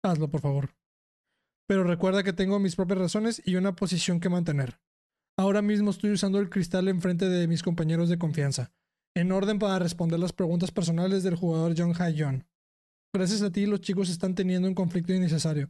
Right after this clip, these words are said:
Espero que entiendas cómo me siento al respecto. Sí, lo tengo claro. Antes que nada, tengo una condición. ¿Es acerca del derecho a no responder?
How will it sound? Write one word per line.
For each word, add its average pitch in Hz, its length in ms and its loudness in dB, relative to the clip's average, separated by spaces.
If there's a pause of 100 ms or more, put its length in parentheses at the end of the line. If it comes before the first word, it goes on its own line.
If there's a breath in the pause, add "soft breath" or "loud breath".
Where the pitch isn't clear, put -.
(280 soft breath)
Espero 180 320 -2
que 185 100 -2
entiendas 170 360 0
cómo 175 260 0
me 170 100 0
siento 165 240 0
al 156 80 0
respecto. - 500 -6 (320)
Sí, 143 220 -2 (160)
lo 175 120 0
tengo 180 220 0
claro. 147 360 -2 (1040)
Antes 202 240 -2
que 214 100 0
nada, 202 240 2
tengo 190 160 0
una 190 120 0
condición. 170 640 -2 (160)
¿Es 196 100 2
acerca 208 540 0
del 180 220 2
derecho 180 460 0
a 190 80 0
no 180 120 0
responder? 196 580 -2